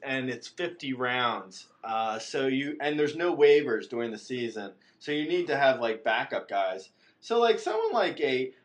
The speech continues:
Martin, uh, Martin Prado or, uh,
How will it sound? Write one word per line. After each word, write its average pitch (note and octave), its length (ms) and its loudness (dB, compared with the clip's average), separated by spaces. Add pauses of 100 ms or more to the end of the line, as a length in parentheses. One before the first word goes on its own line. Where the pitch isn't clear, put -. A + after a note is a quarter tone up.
Martin, D#3 480 2
uh, C3 200 2
Martin C#3+ 560 0
Prado D3+ 880 2
or, A#2+ 360 -2
uh, A2+ 500 2